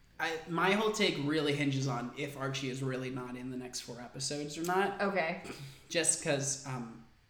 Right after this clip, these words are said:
Speaker 1: back on the Evangelion thing, within the subject of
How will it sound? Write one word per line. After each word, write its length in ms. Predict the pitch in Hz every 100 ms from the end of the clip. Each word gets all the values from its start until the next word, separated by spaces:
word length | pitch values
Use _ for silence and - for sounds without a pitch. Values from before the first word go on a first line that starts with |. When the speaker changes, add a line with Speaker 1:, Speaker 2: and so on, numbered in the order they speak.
| - - - -
Speaker 1:
back 200 | 131 127
on 80 | 135
the 60 | 127
Evangelion 760 | 135 135 139 135 131 120 120
thing, 380 | 120 127 117 120 - - - - - _ -
within 840 | 143 139 165 170 165 156 151 -
the 140 | 143 143
subject 600 | - 151 147 147 135 -
of 380 | 139 143 135